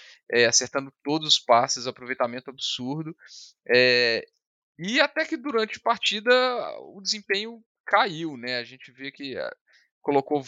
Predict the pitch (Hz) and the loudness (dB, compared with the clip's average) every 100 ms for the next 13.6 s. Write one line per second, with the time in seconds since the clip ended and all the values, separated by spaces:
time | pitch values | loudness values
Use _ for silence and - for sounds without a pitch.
0 | - 151 190 - 156 156 156 143 135 - | -2 0 0 -2 -2 -4 -4 -6 -4 -6
1 | 131 127 139 151 151 143 - 131 131 - | -6 -6 -6 -6 -6 -8 -6 -4 0 2
2 | - - - - _ - 123 120 113 92 | 0 -6 -20 -20 _ 0 4 4 2 -2
3 | 120 143 - 131 135 127 - 151 170 190 | -6 -8 -4 -4 -4 2 2 2 -2 -8
4 | - - - 127 - 135 151 151 131 143 | -14 -10 -2 0 0 -2 -2 2 2 2
5 | 131 117 107 - _ _ _ 120 120 131 | -2 -4 -6 -12 _ _ _ -18 -2 0
6 | 123 135 - 131 113 - _ _ _ _ | 0 -2 -4 -4 -8 -16 _ _ _ _
7 | - 123 131 127 - 143 117 135 160 131 | -14 -10 -4 -2 -2 -2 0 0 0 -4
8 | 113 117 _ _ - 127 123 - 143 - | -10 -16 _ _ 2 2 4 2 0 0
9 | 123 117 113 127 113 - 147 156 127 139 | -8 -18 -18 -20 -10 -8 -6 -8 -2 2
10 | 135 113 101 113 - 120 - 123 131 113 | 2 2 -2 -8 -10 -8 -6 -6 -8 -10
11 | 113 _ _ - 131 117 123 139 113 135 | -18 _ _ -4 -2 -2 -2 -2 0 -2
12 | 143 131 127 - 117 123 127 - 113 - | -2 -6 -6 -2 0 2 2 0 -4 -6
13 | 117 117 - - 117 110 | -6 -4 -6 -8 -10 -10